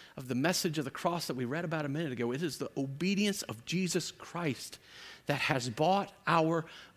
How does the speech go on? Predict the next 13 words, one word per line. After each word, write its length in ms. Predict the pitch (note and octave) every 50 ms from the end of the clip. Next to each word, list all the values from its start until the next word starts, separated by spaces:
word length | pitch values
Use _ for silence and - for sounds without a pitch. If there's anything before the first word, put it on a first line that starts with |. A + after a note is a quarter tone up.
| - C#3+
blessings 680 | C3 C3 E3 D#3+ - - - C3+ A#2 A2 G#2+ G#2 -
and 360 | - - B2 A#2 A#2 A2+ A2+ B2
makes 380 | C#3 D#3 F3 - - - -
it 160 | F3+ E3+ - - - - - - -
secure. 720 | - - - - F2+ - - - - - C3+ A2 F2+ F2+ - - - - _ _ _ _ _ _ _ _ _ _ _ _ _ _ _ _ _ _ _ _ _ _ _ _ _ _ _ _ _ _ _ _ _ _ _ _ _ _ _ _ _ _ _ _ _ _ _ _ _ _ _ _ _ _ _ _ _ _ _ _ _ _ _ _ _
See, 260 | - - - D3+ D3
it's 180 | C3+ - - -
wisdom 460 | D#3+ F3 F3 E3 D3 - C3+ A2+ A2
that 120 | A2 A#2 A#2
enables 440 | A#2+ A#2+ B2 C3 C3+ C3+ B2 A#2
us 180 | A#2 A2 A2 -
to 140 | - - -
seek 360 | - - - C3+ C3+ -